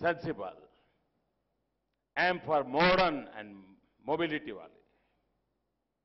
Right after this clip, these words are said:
A for alert and accountable, R for reliable and responsive, T for techno savvy and trained।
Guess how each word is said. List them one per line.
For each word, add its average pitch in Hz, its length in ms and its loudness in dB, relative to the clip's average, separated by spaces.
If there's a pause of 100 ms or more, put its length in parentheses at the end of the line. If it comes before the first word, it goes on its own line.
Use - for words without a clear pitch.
(420)
A 185 180 2
for 143 180 0
alert 170 480 6
and 123 220 0
accountable, 143 600 0 (2500)
R 214 220 6
for 160 200 2 (100)
reliable 180 500 6
and 139 140 0
responsive, 147 600 -2 (1800)
T 190 180 -2
for 143 220 -4
techno 156 380 -4
savvy 220 500 0 (540)
and 143 80 -2 (140)
trained। 139 460 -2